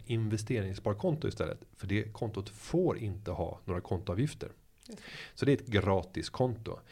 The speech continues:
Speaker 1: Men varför rekommenderar jag inte det? Jo, för det är att en kapitalförsäkring, där kan du bestämma vem som ska vara förmånstagare. Och det är försäkringsmomentet i den här produkten. Om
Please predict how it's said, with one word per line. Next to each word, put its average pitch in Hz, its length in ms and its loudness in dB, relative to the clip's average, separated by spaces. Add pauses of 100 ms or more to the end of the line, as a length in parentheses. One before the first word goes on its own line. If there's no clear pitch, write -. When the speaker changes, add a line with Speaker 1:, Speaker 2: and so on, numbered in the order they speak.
(240)
Speaker 1:
Men 104 140 2
varför 120 320 4
rekommenderar 113 460 2
jag 104 100 4
inte 110 180 -2
det? 110 380 2 (500)
Jo, 127 340 2
för - 120 -4
det 135 180 4
är - 40 2
att 107 280 0
en 107 120 -2
kapitalförsäkring, 117 1120 2 (140)
där 110 220 2
kan 135 120 -2
du 120 60 2
bestämma 101 720 0
vem 104 460 2
som 104 180 -2
ska 101 160 -2
vara 98 200 2
förmånstagare. 95 1600 2 (580)
Och 101 220 2
det 113 160 6
är 104 40 6
försäkringsmomentet 101 1200 0
i 92 40 -4
den 87 80 -2
här 90 80 -2
produkten. - 560 0 (480)
Om 143 480 6